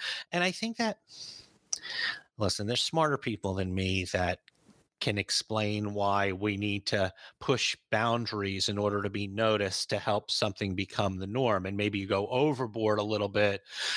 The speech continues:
with regard to representation. So a group or a culture can be visible so it becomes accepted faster. I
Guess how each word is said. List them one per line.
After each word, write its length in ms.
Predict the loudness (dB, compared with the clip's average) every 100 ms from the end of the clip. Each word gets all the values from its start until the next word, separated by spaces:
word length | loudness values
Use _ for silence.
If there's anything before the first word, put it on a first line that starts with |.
| -4
with 240 | 0 0 2
regard 540 | -4 0 2 4 2
to 120 | -2 0
representation. 1120 | 0 2 0 0 -2 0 0 2 0 -2 -6 -10 -14 -8
So 600 | -2 0 2 2 -2 -6 -8 -10 -10 -20 _ _ _ _ _ _ _
a 80 | 0
group 420 | 2 2 2 2
or 100 | -2
a 40 | -4
culture 760 | -2 0 0 0 0 0 0 -6 -16 -4
can 260 | -2 -2
be 280 | -2 0 0
visible 580 | 0 0 2 0 0 0
so 260 | 0 2
it 100 | 0
becomes 560 | -2 -4 0 0 2 -2
accepted 600 | -2 -2 0 -2 -2 -4
faster. 720 | -4 0 2 2 0 -2 0 0
I 160 | 0